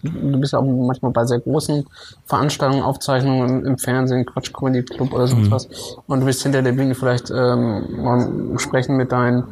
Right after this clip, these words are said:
Speaker 1: äh, Kollegen. Ähm, spielt das in irgendeiner Art und Weise eine Rolle, dass man sich darüber unterhält, wie kriegt man generell Comedy, äh, Fernseh,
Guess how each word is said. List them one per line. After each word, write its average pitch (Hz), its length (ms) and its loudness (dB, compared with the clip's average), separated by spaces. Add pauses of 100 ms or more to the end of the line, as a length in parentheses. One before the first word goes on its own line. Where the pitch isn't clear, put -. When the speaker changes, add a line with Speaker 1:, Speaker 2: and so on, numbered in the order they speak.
(380)
Speaker 1:
äh, 117 440 2
Kollegen. 120 580 2
Ähm, 120 280 0
spielt 160 260 -2
das 139 140 0
in 127 80 0
irgendeiner 131 540 0
Art 131 120 0
und 139 60 0
Weise 127 400 0 (340)
eine 131 140 0
Rolle, 127 280 2
dass 143 200 -2
man 131 100 0
sich - 120 -4
darüber 127 320 0
unterhält, 131 360 0
wie 139 80 0
kriegt - 300 -6
man 123 240 0
generell 131 480 0
Comedy, 127 580 0 (380)
äh, 123 160 2
Fernseh, 127 840 0